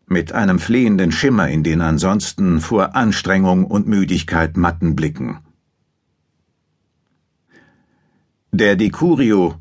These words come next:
verstand nur zu gut, dass die Männer nicht von demselben Schwung erfüllt waren wie ihr Anführer. Für sie gab es nur wenig zu gewinnen,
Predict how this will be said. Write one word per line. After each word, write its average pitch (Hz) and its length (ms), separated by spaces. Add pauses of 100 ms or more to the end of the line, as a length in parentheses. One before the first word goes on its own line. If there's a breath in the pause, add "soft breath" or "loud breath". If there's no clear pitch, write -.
verstand 131 420
nur 143 220
zu 131 200
gut, 101 560
dass 69 200
die 90 100
Männer 95 320
nicht 92 300
von 87 220
demselben 95 560
Schwung 107 320
erfüllt 104 440
waren 92 460
wie 104 160
ihr 113 160
Anführer. 78 680 (800)
Für 143 220
sie 156 240
gab 117 260
es 110 160
nur 120 220
wenig 82 400
zu 90 100
gewinnen, 82 540